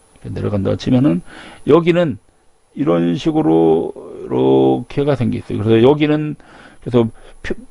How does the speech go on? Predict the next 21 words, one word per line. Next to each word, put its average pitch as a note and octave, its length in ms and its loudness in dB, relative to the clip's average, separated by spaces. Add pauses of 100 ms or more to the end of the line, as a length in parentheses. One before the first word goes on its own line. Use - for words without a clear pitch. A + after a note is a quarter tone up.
(140)
표면부에 F#3+ 880 4
이렇게 E3 240 -2
응고가 F3 500 4
생겨 F#3+ 240 2
있거든요. A#2+ 360 -2
그래서 B2 200 -2
표면부 E3 580 2
응고 D3+ 440 2
이렇게 C#3+ 280 -4
돼 C3+ 160 2
있는 C3 260 0
부분은 A#2 360 -2
요러-, A#2+ 280 0
이런 C#3 220 4
식으로 A#2 220 -4
돼 G#2 160 -2
있는데 G2+ 400 -4 (460)
요 B2 80 6
표면부 D#3+ 580 2
요 C3 100 6
부분을, A#2 420 0